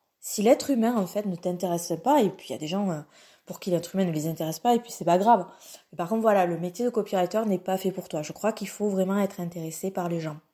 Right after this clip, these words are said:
pour f-, être un bon copywriter. Et une autre qualité, c'est, euh, connaître le marketing dans son ensemble, donc être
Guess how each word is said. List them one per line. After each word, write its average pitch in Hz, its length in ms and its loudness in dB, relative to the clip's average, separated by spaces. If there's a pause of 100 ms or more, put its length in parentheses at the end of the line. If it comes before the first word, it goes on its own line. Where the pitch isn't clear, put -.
(460)
pour - 160 -8
f-, - 180 -12
être 175 220 -6
un 175 60 -2
bon 185 200 2
copywriter. 160 580 -8 (1600)
Et 220 400 4
une 226 140 4
autre 269 220 4
qualité, 220 600 0 (920)
c'est, - 480 4
euh, 175 340 0 (300)
connaître 240 560 4 (240)
le 180 180 -6
marketing 190 800 -4
dans 170 260 -2
son 175 200 -8
ensemble, 175 400 -4
donc 165 240 -6
être 170 220 -10